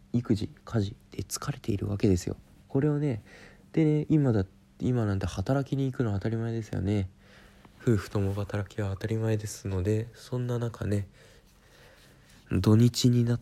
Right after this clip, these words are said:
たらね、パパだけ休むみたいな。確かに、パパの方が残業はしてるかもしれない。仕事は忙しいかもしれない。でも、ね、稼ぎに行ってるのも同じだし、ね、だからといって、稼ぎが多い人が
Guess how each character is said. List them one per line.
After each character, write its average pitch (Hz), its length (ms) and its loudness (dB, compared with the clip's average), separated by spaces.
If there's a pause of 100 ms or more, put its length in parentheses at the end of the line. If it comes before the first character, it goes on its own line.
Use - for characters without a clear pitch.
た 107 120 2
ら 90 120 2
ね、 101 280 0
パ 120 120 -2
パ 113 120 2
だ 95 120 2
け 92 120 -2
休 92 220 0
む 107 120 2
み 92 120 0
た 95 100 -4
い 92 80 -4
な。 101 120 -10 (120)
確 160 220 -4
か - 100 -6
に、 120 320 0 (1080)
パ 147 100 0
パ 135 120 -2
の 110 100 -2
方 101 140 -2
が 92 100 0
残 95 280 2
業 120 200 4
は 113 100 0
し - 120 -10
て 127 80 2
る 120 60 0
か 101 100 -2
も 92 80 -6
し - 100 -4
れ 92 80 -4
な 92 120 -2
い。 98 60 -6 (180)
仕 - 140 -16
事 127 240 -4
は 127 100 0
忙 123 260 0
し - 120 0
い 127 40 2
か 98 120 2
も 87 60 0
し - 120 -6
れ 87 100 0
な 90 80 -2
い。 98 80 -4
で 104 80 6
も、 90 160 4 (520)
ね、 107 200 0 (560)
稼 131 320 0
ぎ 120 80 4
に 107 80 2
行 95 100 0
っ - 40 -12
て - 120 2
る 127 100 2
の 101 80 -4
も 95 160 -2
同 92 100 0
じ 90 120 0
だ 87 120 2
し、 82 340 0 (680)
ね、 101 200 0
だ 104 120 0
か 101 120 -4
ら 92 100 -2
と - 120 -8
い 95 40 -4
っ - 40 -6
て、 - 240 -8 (320)
稼 127 280 -2
ぎ 104 120 -4
が 101 180 -2
多 165 260 4
い 165 60 0
人 170 300 -2
が 170 280 -2